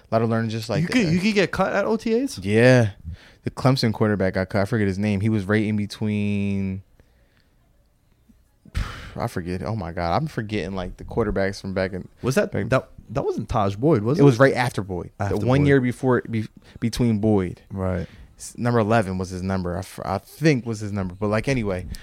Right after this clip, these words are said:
Speaker 1: he got cut in O T As. I was like, "Dang, they not playing, bro. This is, like, real. This is real life." <laughs> Um, so O T As, it's, like, a month long. Um, and then after that, you have rookie minicamp. So, but at, before,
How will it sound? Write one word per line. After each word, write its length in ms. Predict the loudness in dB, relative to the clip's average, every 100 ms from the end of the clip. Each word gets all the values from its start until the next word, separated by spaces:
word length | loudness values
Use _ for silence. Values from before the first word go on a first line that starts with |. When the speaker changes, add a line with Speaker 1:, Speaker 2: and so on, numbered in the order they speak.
| -4
Speaker 1:
he 140 | 0
got 180 | 2 2
cut 120 | 0
in 100 | 0
O 80 | 0
T 300 | 0 2 4
As. 60 | 6
I 60 |
was 140 | 4 2
like, 160 | -4
"Dang, 280 | -2 2 2
they 120 | 0
not 240 | -4 -6 -6
playing, 380 | -4 0 0 0
bro. 180 | -4 -2
This 220 | 0 2
is, 120 | 2
like, 160 | 0 -4
real. 440 | -6 -4 -4 -8 -18 _ _
This 100 | -10
is 100 | -6
real 200 | 0 2
life." 400 | 4 2 0 -10
<laughs> 40 | -2
Um, 440 | 2 6 4 2 -6 -18 -18 -16 -16
so 460 | -10 -6 -4 -4 -8 -16 -20 _ _ _ _ -18 -2
O 120 | 0
T 300 | 0 -2 -2
As, 80 | -4
it's, 140 | -6
like, 80 | -6
a 60 | -6
month 280 | -6 -10 -8
long. 420 | -8 -8 -8 -12 _ -20 -14
Um, 760 | -12 -10 -12 -14 -16 -18 -18 -20 _ _ _ _
and 180 | -12 -8
then 160 | -6 -4
after 240 | -6 -4
that, 200 | -2 -2
you 80 | -2
have 180 | -6 -6
rookie 220 | -8 -6
minicamp. 400 | -8 -8 -10 -14 -14
So, 240 | -4 -2 -2 -6 -8
but 100 | -4
at, 220 | -2 -2
before, 420 | -6 -6 -4 -4